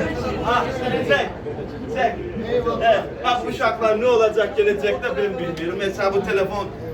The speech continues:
yani iyi bir yere gitmiyor. Değerli misafirler, Gama Osmanlı döneminde ve Kurtuluş Savaşı'nda savaşlarda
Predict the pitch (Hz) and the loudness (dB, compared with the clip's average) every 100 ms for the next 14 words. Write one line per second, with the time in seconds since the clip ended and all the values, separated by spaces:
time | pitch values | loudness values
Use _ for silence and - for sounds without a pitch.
0 | - 196 196 190 233 196 208 202 202 196 | -4 0 0 0 -2 0 0 2 0 -4
1 | - 165 156 269 285 - - 233 220 214 | -6 -4 4 4 4 0 -2 0 0 -2
2 | 254 254 - - - 269 277 233 202 - | -2 -2 -6 -12 0 4 4 4 2 0
3 | - - - 262 254 294 285 285 277 269 | -10 -10 -2 -2 0 2 2 2 -4 -4
4 | 262 254 262 277 240 226 - 247 202 269 | -4 -4 -4 -4 -2 -4 -6 -10 -8 -8
5 | 269 285 262 240 247 226 190 165 - - | -2 2 4 4 2 2 4 4 0 -14
6 | - 240 247 269 277 262 254 269 285 - | 0 4 4 4 2 0 2 4 4 4